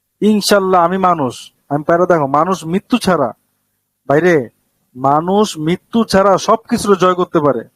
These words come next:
আপনি দেখেন দুনিয়াতে কোন জিনিসটা মানুষ জয় করে নাই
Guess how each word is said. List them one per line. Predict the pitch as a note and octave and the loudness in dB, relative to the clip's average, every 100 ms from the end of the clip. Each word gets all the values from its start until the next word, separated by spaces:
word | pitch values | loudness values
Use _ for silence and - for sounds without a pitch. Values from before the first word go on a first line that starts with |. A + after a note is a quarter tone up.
| _ _ _ _ _ _ _ - | _ _ _ _ _ _ _ -8
আপনি | D3 F#3+ | -2 0
দেখেন | G3 G#3 A3 | 2 2 2
দুনিয়াতে | F#3+ G3+ G#3 G3+ | 0 0 0 0
কোন | - A3+ | -2 -4
জিনিসটা | G#3 G#3 F3+ F3+ | -2 -4 -2 0
মানুষ | E3+ E3+ | 0 -2
জয় | D3+ F3 | 0 0
করে | F3 E3+ C3+ | 0 -2 -2
নাই | A#2 | -8